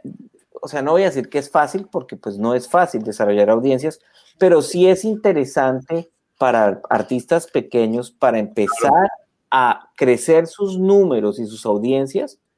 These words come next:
empezar a abordar y a enfocar su mercadeo y su inversión en México,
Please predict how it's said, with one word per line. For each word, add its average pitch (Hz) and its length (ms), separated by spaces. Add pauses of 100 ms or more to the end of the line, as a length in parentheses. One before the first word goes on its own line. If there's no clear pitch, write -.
(320)
empezar 123 720 (260)
a 135 120
abordar 101 760 (200)
y 127 180
a 127 120
enfocar 107 720 (180)
su - 260
mercadeo 117 760
y 139 40
su 135 140
inversión 110 680
en 143 180
México, 156 580